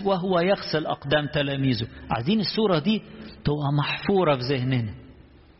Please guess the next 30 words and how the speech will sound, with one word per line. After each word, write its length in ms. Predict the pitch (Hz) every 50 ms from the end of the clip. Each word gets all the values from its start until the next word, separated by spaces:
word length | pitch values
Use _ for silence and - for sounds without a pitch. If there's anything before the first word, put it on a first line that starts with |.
| - - _ - - - - - - - - - - _ - - - - - - - - - - - - - - - - - - - - - - - -
أعظم 360 | 220 233 220 156 156 147 120
حتى 260 | - 190 185 - 151
من 140 | 131 127 123 113
سو-، 260 | - - 208 - 202
من 120 | 139 131
صورة 320 | 123 - - 190 170 156 - 139
الطفل. 460 | 127 - - - 180 - - - - - - - - - - - - - - - -
يعني 240 | 131 120 123 123 123
دي 120 | 120 151
كانت 220 | 147 - 143 127 - -
حاجة 360 | - 160 170 151 147 143 135 - - - - - - - - - -
كبداية، 580 | - 143 123 131 135 131 156 160 147 135 131 131
بس 280 | 127 135 127 - -
المسيح 400 | 123 123 123 120 - 165 156 -
بيعلمها 460 | 127 139 131 131 135 135 131 131 139
لهم، 140 | 139 127 123
بيقول 140 | 127 131 139
لهم: 100 | 160 165
"شايفين 300 | - - 143 - 185 185
الطفل 300 | 165 - - 180 - 175
الصغير 440 | 160 - - 170 175 185 180 156 160
ده 100 | 180 233 294 - - - - - - - - - - - - - -
اللي 140 | 135 139 147
مش 100 | 147 143 - -
هيعرف 380 | 143 165 196 208 196 180 - -
يضع 320 | 185 190 175 170 160 143
نفسه 340 | 165 190 196 - - 160 156
مثل 220 | 156 156 - -
الطفل، 560 | 160 143 - - 254 262 254 - - 190 196 185
مش 60 | 160